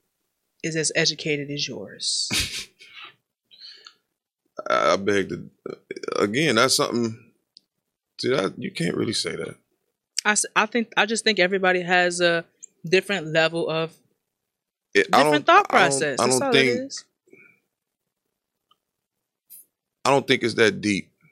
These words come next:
Speaker 1: Oh, your ass don't think something is that deep.
Speaker 2: Not when it come
Speaker 1: Okay.
Speaker 2: to, not, not when it coming to realizing who, the power of our brain. Like, I don't think people really understand,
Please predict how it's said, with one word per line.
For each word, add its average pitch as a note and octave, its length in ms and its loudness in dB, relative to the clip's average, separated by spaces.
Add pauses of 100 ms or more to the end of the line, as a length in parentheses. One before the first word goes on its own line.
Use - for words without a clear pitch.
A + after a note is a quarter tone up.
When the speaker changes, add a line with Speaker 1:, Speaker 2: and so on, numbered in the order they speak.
(500)
Speaker 1:
Oh, B3 420 8 (280)
your G#3 480 6
ass G#3 240 6
don't G#3+ 200 -2
think G#3+ 160 2
something G3 300 0
is F3 120 0
that E3+ 180 6
deep. D#3+ 280 -6 (140)
Speaker 2:
Not A2+ 280 2
when G#2+ 120 0
it G2+ 120 -4
come A2+ 220 2
Speaker 1:
Okay. F#2+ 120 -2
Speaker 2:
to, - 80 0
not, A2+ 200 0
not A2+ 380 0
when A#2 140 -2
it G#2 100 -4
coming A2 320 -2
to G2 260 0 (460)
realizing G2 680 2
who, F#2+ 340 -2 (340)
the G2 100 2
power G#2+ 600 2 (360)
of F#2 120 -2
our F2+ 120 2
brain. F#2 440 0
Like, F#2 200 2
I - 20 0
don't A#2 320 2
think B2 200 0
people G#2 240 0
really G2+ 240 4
understand, G2 800 -2